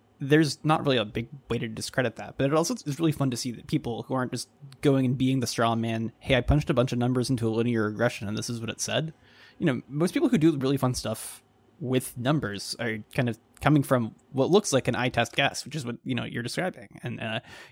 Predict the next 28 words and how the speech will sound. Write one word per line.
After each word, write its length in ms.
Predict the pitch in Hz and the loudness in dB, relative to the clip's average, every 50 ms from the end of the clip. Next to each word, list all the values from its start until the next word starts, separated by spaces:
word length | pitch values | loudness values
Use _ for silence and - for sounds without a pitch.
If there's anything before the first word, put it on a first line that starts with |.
| _ - | _ -2
it, 100 | 156 135 - | 0 2 2
it's 140 | 170 165 - | 0 2 2
so 120 | - 202 | 2 2
fun 320 | 185 - - 151 131 113 - | 2 4 4 2 2 2 -2
to 100 | - 127 | -6 -8
think, 280 | - 120 110 104 - - _ _ _ _ | -8 -8 -8 -8 -10 -14 _ _ _ _
you 100 | - 110 | -12 -12
know, 60 | 107 | -12
like, 160 | - 107 - - _ _ _ _ _ _ - | -12 -16 -18 -20 _ _ _ _ _ _ -6
that's 540 | 117 113 139 - - - - - - - - | -6 -4 -4 -2 -4 -4 -4 -4 -8 -10 -12
where 260 | 135 123 113 120 131 123 | -8 -4 -2 -2 -2 -2
the 80 | 127 | -2
fun 180 | - 117 120 120 | -2 -2 -4 -4
stuff 240 | - - 117 117 - | -4 -6 -6 -4 -4
is. 440 | 135 - - - - - - - 175 _ - - 147 - - | -4 -6 -6 -10 -12 -12 -12 -14 -16 _ -20 -20 -16 -10 -6
Let's 120 | 127 117 - | -6 -4 -2
go 120 | - 127 | -2 0
watch 220 | 113 120 127 - | 0 0 0 0
some 100 | - 127 | -2 -2
baseball 320 | 107 113 127 - - 113 107 | -2 -2 -2 -2 -2 -4 -4
and 100 | 110 110 | -2 -2
find 200 | - 107 110 110 | -4 -4 -4 -4
some 120 | 120 110 | -6 -6
weird 160 | 110 104 110 - | -6 -6 -6 -4
stuff, 260 | - 113 107 - - | -2 -2 -2 -2 -4
and 140 | 110 104 - - | -8 -10 -6 -2
then 140 | - 110 110 110 | -2 -2 -2 -2
go 140 | 110 107 | -4 -6